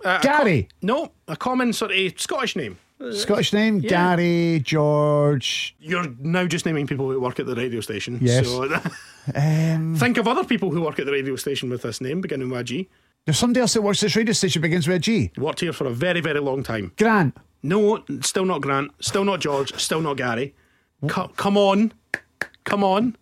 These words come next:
Speaker 2: Works, does it work on air?
Speaker 1: Yes.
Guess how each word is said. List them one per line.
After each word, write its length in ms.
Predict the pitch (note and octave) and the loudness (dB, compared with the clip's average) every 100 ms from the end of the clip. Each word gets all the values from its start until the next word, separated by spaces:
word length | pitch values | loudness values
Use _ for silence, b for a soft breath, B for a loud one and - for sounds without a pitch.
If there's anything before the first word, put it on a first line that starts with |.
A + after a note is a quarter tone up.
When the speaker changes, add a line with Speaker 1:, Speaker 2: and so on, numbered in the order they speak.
| - | -4
Speaker 2:
Works, 380 | F#3 A#3+ A#3 - | 0 0 0 -2
does 240 | E3 G3 | 0 4
it 80 | A3 | 4
work 240 | B3 - | 4 4
on 120 | A#3+ B3+ | 4 4
air? 300 | D#4 D#3+ - - | 4 2 0 -6
Speaker 1:
Yes. 800 | A#2+ D#3+ G3+ B3+ - - - | -4 0 0 0 -2 -2 -2